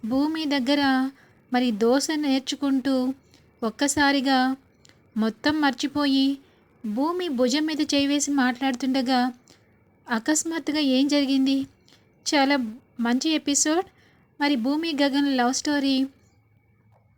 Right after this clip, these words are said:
ముందుకు వెళ్ళి త్వరలోనే పెళ్లి చేసుకోవాలి అనుకున్న వాళ్ళంతా ఖచ్చితంగా లైక్ చేయండి. ఇంకా మరి అపూర్వ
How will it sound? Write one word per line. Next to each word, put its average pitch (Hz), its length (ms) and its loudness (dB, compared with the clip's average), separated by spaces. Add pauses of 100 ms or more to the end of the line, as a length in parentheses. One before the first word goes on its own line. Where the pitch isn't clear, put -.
(180)
ముందుకు 262 420 -2
వెళ్ళి 254 400 0 (500)
త్వరలోనే 302 480 0
పెళ్లి 269 280 0
చేసుకోవాలి 294 520 0
అనుకున్న 269 300 0
వాళ్ళంతా 269 300 -2
ఖచ్చితంగా 262 500 -4
లైక్ 240 260 -2
చేయండి. 233 360 -2 (480)
ఇంకా 302 340 -2 (920)
మరి 269 280 2 (1300)
అపూర్వ 294 520 0